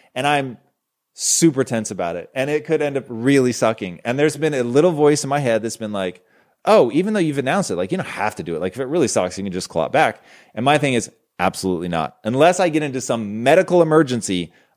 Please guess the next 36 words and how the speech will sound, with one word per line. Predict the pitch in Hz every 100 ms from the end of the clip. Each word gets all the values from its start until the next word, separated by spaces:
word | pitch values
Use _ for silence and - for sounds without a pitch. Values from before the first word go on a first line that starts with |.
| -
I'm | 127 139
going | 131 135 123
to | 120
see | 110 - 147 147
that | 127 113 107
five-day | - 101 98 95
fast | 90 90 80 -
through | 87 73 -
because | 95 92
I | 90
said | - - 160 156
I | 143
was | 127
going | - 110 101
to |
do | 95 95
it, | 90
and | 95
I | 101
know | 104 123 135 131
the | 113 107 -
amount | 101 107 123
of | 110
credibility | - 110 101 104 101 98
that | 92 98
I |
will | 98 110
earn | 185 247 233 190 - _ _
for, | 127 -
with | 113 175 175
myself | 117 107 107 95 - _
for | 127
sticking | 117 160 135 120
through | 107 95
it. | -
So, | - 113 107 104